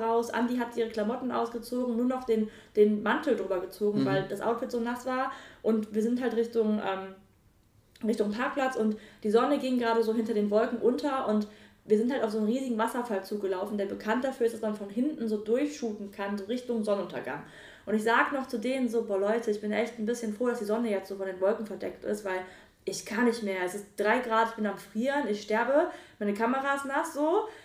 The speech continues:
Speaker 1: Wenn jetzt die Sonne aber draußen wäre und ich würde da vorne nicht shooten, ich könnte mir das nicht verzeihen, weil das Licht eben war zu krass.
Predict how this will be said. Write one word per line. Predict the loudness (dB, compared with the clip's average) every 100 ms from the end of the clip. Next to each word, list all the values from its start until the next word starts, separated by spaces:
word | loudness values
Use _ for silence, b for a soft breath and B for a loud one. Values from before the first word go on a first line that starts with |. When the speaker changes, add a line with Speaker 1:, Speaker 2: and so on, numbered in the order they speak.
| B 4
Speaker 1:
Wenn | 6
jetzt | 6 2
die |
Sonne | 2 4 6 4
aber | 4 4
draußen | 2 2 -2
wäre | 0 0
und | -2
ich | 2
würde | 2
da | 2 0
vorne | 0 -2
nicht | 0 -2 -4
shooten, | 0 2 2 0
ich | -2
könnte | -4 0
mir |
das | 0
nicht | -2 -6
verzeihen, | -10 -6 -2 0 0
weil | -4 -6 -10
das | -4 -4
Licht | -2
eben | -4 -4 -6
war | -10
zu | -10 -10
krass. | -12 -16 -18